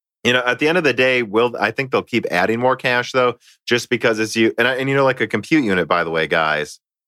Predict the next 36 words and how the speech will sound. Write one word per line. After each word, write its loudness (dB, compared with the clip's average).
the -2
one, -2
yes, 0
and -8
the, 0
the -2
one 0
that 0
has -2
sixty-four 0
stream -2
processors, -4
one 2
of 2
those 2
takes -2
up 0
four 2
point -2
two, 2
um, 0
millimeter 0
squares 0
in 2
the 0
fifty-seven -4
hundred -6
X -4
T. -2
So 0
at -2
the 2
end, 0
at, 0
around 0
there. -4